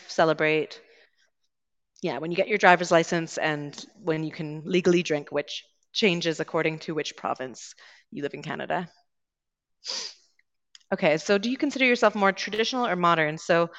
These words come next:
a lot of the things we're talking about today are traditional. Um, so it's kind of emphasizing rituals, religion, um,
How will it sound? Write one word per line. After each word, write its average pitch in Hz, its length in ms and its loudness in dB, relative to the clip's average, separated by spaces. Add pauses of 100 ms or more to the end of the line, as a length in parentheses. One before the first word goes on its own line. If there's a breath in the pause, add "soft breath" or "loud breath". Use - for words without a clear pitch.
(280 loud breath)
a 190 60 2
lot 190 160 10
of 196 240 2
the 185 320 8
things 175 200 -4
we're 175 60 -4
talking 165 300 -2
about 143 180 -6
today 202 580 2 (380 loud breath)
are 170 120 4
traditional. 170 540 -4 (240)
Um, 156 500 -4
so 156 300 0
it's 156 140 -6
kind 185 160 0
of 180 120 -2
emphasizing 165 1000 0 (460 loud breath)
rituals, 170 1120 0 (260 soft breath)
religion, 165 800 0 (140)
um, 160 840 0